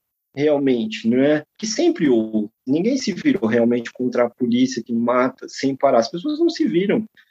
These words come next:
mesmo, não é? Elas, agora apareceu ainda uma, uma causa natural, não é? É uma causa biológica, por assim dizer, que vai fazer isso. Então, por que que, que as pessoas, está tudo no,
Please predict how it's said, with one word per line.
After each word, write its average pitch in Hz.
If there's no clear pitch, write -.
mesmo, 127
não 131
é? 170
Elas, 165
agora 240
apareceu 311
ainda 240
uma, 254
uma 170
causa 156
natural, 160
não 143
é? 170
É -
uma 135
causa 120
biológica, 135
por 120
assim 123
dizer, 180
que 226
vai 156
fazer 180
isso. 180
Então, 220
por -
que 370
que, 254
que -
as 127
pessoas, 113
está -
tudo 202
no, 139